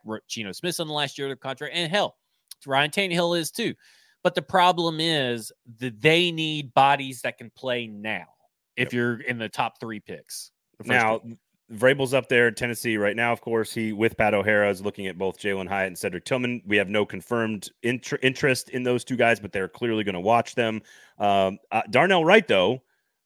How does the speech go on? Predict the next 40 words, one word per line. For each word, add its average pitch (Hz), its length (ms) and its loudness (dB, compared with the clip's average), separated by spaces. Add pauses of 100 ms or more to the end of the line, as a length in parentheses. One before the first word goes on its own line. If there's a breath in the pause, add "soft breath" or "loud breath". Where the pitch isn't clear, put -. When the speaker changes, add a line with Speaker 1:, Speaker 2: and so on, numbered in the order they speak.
Speaker 2:
I 147 140 10
saw, 143 420 8
and 120 100 -4
this 190 140 2
is 131 140 -4
crazy, 151 360 4
I 113 80 4
think 185 180 0
the 147 100 6
Athletics' 139 480 4
most 123 260 0
recent 107 300 -6
mock 92 240 -2
draft 92 380 -2
had 117 200 -2
Darnell 143 340 0
Wright 147 220 0
going 156 300 0
number 226 300 4
eleven 220 360 6
overall 180 380 6
to 165 100 -4
the 147 60 -4
Tennessee 131 340 -4
Titans. - 480 -4 (420)
Now, 139 120 0
he 214 140 4
is 180 120 8
a 160 140 4
Speaker 1:
Ooh. 123 120 -12
Speaker 2:
very, 156 360 4
very 131 340 0
good 113 260 -4
football 113 360 -4
player, 113 300 -2
and 107 120 -6
I 110 60 -4
think 123 220 -6
his 107 180 -12
rise 123 500 2